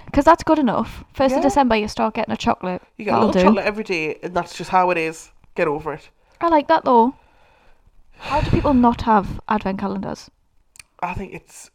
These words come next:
Speaker 2: weird if people don't
Speaker 1: Me
Speaker 2: have
Speaker 1: too.
Speaker 2: advent calendars. See, I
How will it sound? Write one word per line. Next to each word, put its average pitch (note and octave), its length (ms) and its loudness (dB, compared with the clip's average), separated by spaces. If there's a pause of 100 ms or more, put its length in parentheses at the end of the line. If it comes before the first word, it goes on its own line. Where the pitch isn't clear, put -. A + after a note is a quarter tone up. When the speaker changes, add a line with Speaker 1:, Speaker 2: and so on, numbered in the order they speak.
Speaker 2:
weird E3+ 420 -14
if D3+ 120 -18
people - 220 -14
don't D#3+ 140 -8
Speaker 1:
Me A3+ 60 -4
Speaker 2:
have - 80 -8
Speaker 1:
too. G#3+ 180 0
Speaker 2:
advent G#3+ 200 -2
calendars. D#3+ 560 -20 (720)
See, - 160 -4
I A#3+ 140 2